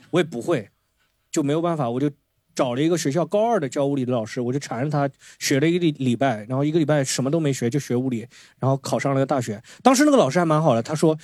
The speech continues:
我也是因为吹牛，当时被架到那里了。我感觉，因为我们的班主任，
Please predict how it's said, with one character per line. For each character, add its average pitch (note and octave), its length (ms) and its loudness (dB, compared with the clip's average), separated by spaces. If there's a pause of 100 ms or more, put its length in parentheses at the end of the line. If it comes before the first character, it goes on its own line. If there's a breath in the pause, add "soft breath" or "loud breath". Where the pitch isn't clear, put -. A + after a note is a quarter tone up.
(200 loud breath)
我 B3 120 8
也 C#4 60 4
是 A3+ 100 2
因 G#3+ 80 4
为 A3 80 6
吹 A#3 240 2
牛， C3+ 240 2
当 F#3 160 4
时 F3+ 200 2 (220 soft breath)
被 B3 120 6
架 C4+ 220 4
到 E3 140 4
那 D3 120 2
里 B2+ 120 0
了。 G#2 120 -6
我 G#2+ 220 2
感 F#3+ 160 4
觉， F3+ 80 2
因 G#3 120 2
为 B3+ 60 4
我 B3 60 4
们 E3 60 2
的 F3+ 80 4
班 B3+ 180 2
主 G#3 100 4
任， F3+ 140 2